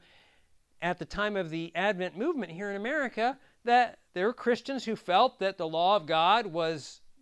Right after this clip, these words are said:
kind of replaced by the grace of Jesus, that the law of God didn't matter so much and what have you.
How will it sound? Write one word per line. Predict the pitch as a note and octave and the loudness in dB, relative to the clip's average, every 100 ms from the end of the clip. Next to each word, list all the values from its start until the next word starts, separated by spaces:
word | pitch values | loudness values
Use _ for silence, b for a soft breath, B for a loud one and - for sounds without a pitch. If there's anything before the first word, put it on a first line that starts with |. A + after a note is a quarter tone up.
| _ - | _ -6
kind | G3 G3+ | -4 -2
of | |
replaced | E3+ - - C#4+ F#3+ - C#3 | -4 -10 -6 -4 -4 -10 -6
by | C#3 D#3 F#3 C3 _ | -2 -2 -4 -10 _
the | - | -12
grace | B2+ A#3 - | -4 -2 -2
of | G#3 | -6
Jesus, | F#3 C4+ A3 B2 - - | -6 -6 -6 -8 -16 -14
that | E3 | -10
the | D#3+ | -2
law | E3 F3 | 4 4
of | D3 | 4
God | E3 F3 F#3 | 0 2 0
didn't | D#3+ C#3+ | -4 -8
matter | C#3 E3 F#3+ | -6 -4 -4
so | - E3+ | -4 -6
much | E3 F#3 | -4 -6
and | D3+ | -8
what | D3 D#3 | -10 -6
have | B3 E4+ D#3 | -6 -6 -8
you. | - | -16